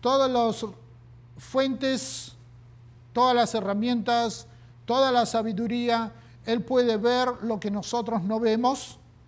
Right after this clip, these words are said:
futuro. Dios puede proveer. Entonces, Dios añade que todas las cosas que son necesarias para la vida, no todo lo que uno quiere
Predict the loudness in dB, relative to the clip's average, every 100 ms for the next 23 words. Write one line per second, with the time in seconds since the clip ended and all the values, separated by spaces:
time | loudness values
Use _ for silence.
0 | -20 -16 -12 -8 -6 -4 -6 -10 -20 -20
1 | -20 -20 -20 -20 -20 -20 -20 -20 -20 -20
2 | -20 -20 -16 -2 0 0 0 2 2 0
3 | -2 -2 0 0 0 -4 -16 -20 -20 -20
4 | -20 -20 -20 -20 -20 -20 -20 -20 -20 -20
5 | -20 -20 -20 -20 -20 -20 -20 -20 -20 -20
6 | -10 -6 -4 -4 -4 -8 -18 -20 -10 -2
7 | 0 0 -4 -10 -6 -2 0 0 -2 -4
8 | -8 -12 -20 -20 -20 -20 -20 -8 2 4
9 | 6 4 0 -4 -2 -4 -4 -6 -6 -4
10 | -4 -4 -4 -6 -6 -2 -2 0 -2 -2
11 | -2 0 0 -2 -2 -2 -2 -2 -2 0
12 | -2 -2 -2 0 -2 -2 -4 -2 -2 -4